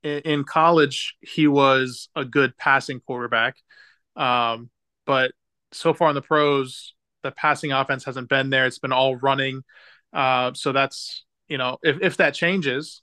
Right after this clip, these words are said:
giving Justin Fields, D J Moore, along with Cole Kmet, Chase Claypool, if that passing offense gets rolling, uh, I think that Cole Kmet could be, you know, the,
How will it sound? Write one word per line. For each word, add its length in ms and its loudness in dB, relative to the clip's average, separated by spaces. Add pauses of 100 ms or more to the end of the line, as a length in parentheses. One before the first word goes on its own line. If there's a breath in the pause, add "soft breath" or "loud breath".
(260)
giving 640 4 (440 soft breath)
Justin 320 -2
Fields, 500 0
D 180 -2
J 160 0
Moore, 560 -2 (340)
along 400 0
with 300 -4
Cole 240 -4
Kmet, 480 0
Chase 300 0
Claypool, 720 0 (600 soft breath)
if 300 -2
that 220 2
passing 400 -2
offense 460 -4
gets 260 -6
rolling, 640 -2 (380 soft breath)
uh, 180 0
I 120 4
think 280 0
that 220 2
Cole 200 -2
Kmet 320 -2
could 220 0
be, 400 -2
you 140 -4
know, 100 0
the, 180 -2